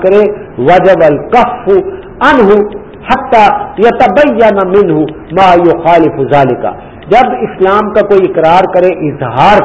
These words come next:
کرے، اسلام کے شاعر کا مثلا نماز پڑھے، حج کر رہا ہو، روزہ رکھ رہا ہو،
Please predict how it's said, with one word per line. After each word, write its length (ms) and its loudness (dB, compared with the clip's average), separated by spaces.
کرے، 160 2
اسلام 460 0
کے 40 2
شاعر 480 4
کا 160 2
مثلا 320 -4
نماز 480 0
پڑھے، 180 0
حج 180 0
کر 180 0
رہا 180 2
ہو، 120 4
روزہ 360 4
رکھ 280 0
رہا 140 4
ہو، 60 4